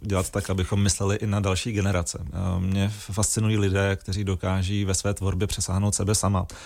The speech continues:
Ta dnešní doba je definována, eh, slovem selfie. Je to úplně opak, když před x sto lety nebyla, eh, svoboda jednotlivců, tak dneska je vyhrocena ad absurdum, kdy všichni používají to slovo self, selfie, dělají ty fotky, eh, na Facebooku se dávají fotku vždycky já a něco, já a hora, já a zvíře,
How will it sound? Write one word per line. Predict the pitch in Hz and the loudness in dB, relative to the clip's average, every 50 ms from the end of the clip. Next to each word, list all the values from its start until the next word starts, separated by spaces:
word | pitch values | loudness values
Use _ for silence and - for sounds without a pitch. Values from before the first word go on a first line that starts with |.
| - - - | -18 -12 -4
Ta | - 101 | 0 4
dnešní | 104 95 - - 110 104 | 4 4 4 4 4 4
doba | 110 101 98 104 | 4 4 6 4
je | 107 107 | 4 4
definována, | 101 101 92 - 117 110 104 104 101 101 98 101 98 101 98 101 101 98 | 2 0 0 -2 -2 -2 0 0 0 0 0 0 0 0 0 -2 -2 -4
eh, | - 104 98 95 | -4 -2 -2 -2
slovem | - - 104 101 104 101 101 | 0 0 0 0 2 2 2
selfie. | - - 104 95 90 - - 95 87 - - 73 92 | 2 2 2 0 0 -2 -4 -6 -6 -4 -6 -4 -4
Je | 92 87 | -4 -4
to | - - | -6 -8
úplně | - 98 - 101 104 104 92 - | -8 -6 -4 0 0 0 0 -2
opak, | - 98 - 101 101 - - | -4 -2 0 -2 -2 -2 -4
když | 76 71 101 98 - - - | -6 -4 -4 -4 -4 -6 -6
před | - - 104 - - - - - - | -4 -4 -4 -4 -4 -10 -14 -12 -10
x | 101 - - - - - | -6 -4 -4 -4 -4 -4
sto | - - - 98 | -6 -2 0 2
lety | 98 98 87 - 104 98 92 - - - - - - - - | 2 2 2 2 0 0 0 -4 -10 -18 -20 -20 -12 -4 0
nebyla, | 107 95 95 95 98 98 95 92 76 - | 0 2 4 4 2 2 2 0 -2 -4
eh, | 98 95 | -2 -2
svoboda | 92 - 107 98 95 98 | -2 0 0 0 2 2
jednotlivců, | 92 104 98 - 98 95 - - - - 104 98 | 2 2 0 0 -2 -4 -4 -4 -4 -2 -2 -2
tak | 90 - 98 | -2 -2 0
dneska | 98 95 - - - 95 | 0 0 0 0 0 0
je | 92 95 104 | 2 2 2
vyhrocena | 101 95 98 92 90 - 104 104 | 2 2 2 2 0 0 0 0
ad | - 87 85 - | 0 -2 -2 -4
absurdum, | - - - - 110 101 95 95 92 98 98 98 98 95 | -4 -4 -2 -2 0 0 0 0 0 0 0 0 0 0
kdy | 85 98 95 95 95 | 0 0 0 0 0
všichni | 92 - 101 95 - - - 98 95 98 101 95 95 95 87 | -2 -4 -6 -6 -4 -2 0 2 2 2 2 0 0 -2 -2
používají | 98 98 92 98 98 95 90 | 0 0 2 2 2 0 0
to | - 98 98 | 0 0 0
slovo | - - 101 98 104 | 0 2 2 2 2
self, | - - - 95 90 90 95 - - | 2 2 0 0 0 0 0 -2 -2
selfie, | - 87 85 90 - 107 104 98 101 | -2 0 0 -2 -2 -2 -4 -2 0
dělají | 98 101 101 95 87 | 0 2 2 0 0
ty | - 95 | -2 -2
fotky, | - - 95 - - - 98 98 95 | -2 -2 -4 -4 -2 -2 0 -2 -2
eh, | - - - - - - - 90 87 85 82 85 | -4 -8 -14 -18 -14 -4 0 2 2 2 2 4
na | 90 92 | 2 2
Facebooku | 90 - 98 92 95 92 - 98 | 2 2 2 2 2 0 0 2
se | - - | 2 4
dávají | 98 95 101 101 | 4 4 4 2
fotku | - - 104 - - 104 | 2 0 -2 -2 -2 -2
vždycky | 98 98 - - - 101 | -2 -2 -2 -2 0 2
já | 104 95 92 95 92 | 4 4 4 4 2
a | 92 - 98 | 2 0 0
něco, | 101 98 95 - - - 95 92 | 0 0 0 0 -2 -2 0 0
já | 95 95 95 | 2 0 0
a | - 101 | 2 2
hora, | 95 95 95 95 95 92 92 92 90 - | 4 4 4 4 2 2 2 0 -2 0
já | 104 98 95 | 0 2 2
a | 95 - 92 | 2 0 0
zvíře, | 90 87 95 98 98 92 101 98 95 | 0 0 2 0 2 2 0 0 -2